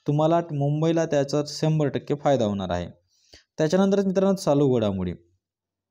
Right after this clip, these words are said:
जरी ही परीक्षा दोन हजार एकवीसची असेल आणि आता दोन हजार तेवीस चालू आहे, तर आपल्याला जे काही प्रश्न विचारले मित्रांनो चालू घडामोडीमध्ये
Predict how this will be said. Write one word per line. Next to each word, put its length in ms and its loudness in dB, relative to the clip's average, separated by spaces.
जरी 300 2
ही 180 -2
परीक्षा 460 0
दोन 200 0
हजार 240 0
एकवीसची 640 -2
असेल 360 -2
आणि 120 0
आता 240 -2
दोन 220 0
हजार 280 0
तेवीस 380 4
चालू 260 2
आहे, 260 0
तर 100 0
आपल्याला 420 2
जे 160 0
काही 160 0
प्रश्न 360 -2
विचारले 480 0
मित्रांनो 640 -2
चालू 260 4
घडामोडीमध्ये 760 0